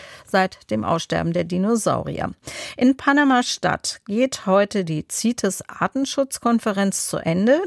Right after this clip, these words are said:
Delegierte aus einhundertvierundachtzig Ländern verhandelten zwei Wochen lang über rund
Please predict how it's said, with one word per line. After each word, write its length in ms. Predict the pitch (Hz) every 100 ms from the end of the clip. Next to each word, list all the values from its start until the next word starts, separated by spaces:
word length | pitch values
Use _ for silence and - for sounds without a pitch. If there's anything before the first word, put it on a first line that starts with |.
| -
Delegierte 600 | 185 185 160 226 269 226
aus 200 | 180 175 -
einhundertvierundachtzig 1300 | 233 277 277 226 214 233 220 190 175 - - 165
Ländern 760 | 117 156 165 190 214 247 277 302
verhandelten 1000 | - 180 160 - 170 175 180 202 - 254
zwei 340 | - - 190 196
Wochen 240 | 208 214
lang 260 | 202 208 208
über 260 | 185 180
rund 260 | 180 175